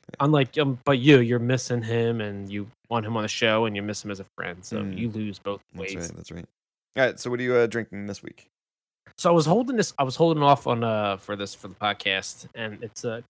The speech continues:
Speaker 1: kind of a unique beer. Um, it's low in alcohol. It's five point three percent. It's called Honey Please from Armadillo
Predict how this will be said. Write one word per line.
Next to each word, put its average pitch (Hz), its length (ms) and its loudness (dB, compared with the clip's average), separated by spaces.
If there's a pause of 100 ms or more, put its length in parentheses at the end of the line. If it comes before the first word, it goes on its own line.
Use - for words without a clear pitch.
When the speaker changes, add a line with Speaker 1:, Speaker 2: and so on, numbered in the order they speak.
Speaker 1:
kind 160 180 0
of 190 100 2
a 175 180 8
unique 151 500 2
beer. 147 360 4 (220)
Um, 113 480 2 (240)
it's - 240 -12
low 151 200 4
in 185 60 4
alcohol. 175 340 8
It's 165 80 0
five 131 220 2
point 165 160 0
three 165 140 -4
percent. 147 400 0
It's 120 100 -8
called 117 380 0 (600)
Honey 415 180 10
Please 143 760 4 (500)
from 123 240 -6
Armadillo 156 680 6